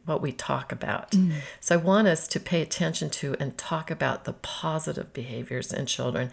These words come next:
Speaker 1: as much, if not more, than we talk about the negative behaviors.
Speaker 2: Mm-hmm. So it is very much an orientation.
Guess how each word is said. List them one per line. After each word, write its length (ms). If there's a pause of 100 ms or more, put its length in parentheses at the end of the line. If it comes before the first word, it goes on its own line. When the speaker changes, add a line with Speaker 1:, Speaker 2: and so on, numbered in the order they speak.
(380)
Speaker 1:
as 200
much, 440
if 180
not 260
more, 460 (120)
than 180
we 100
talk 320
about 300
the 60
negative 460
behaviors. 640 (220)
Speaker 2:
Mm-hmm. 320
So 140
it 180
is 120
very 160
much 200
an 180
orientation. 1040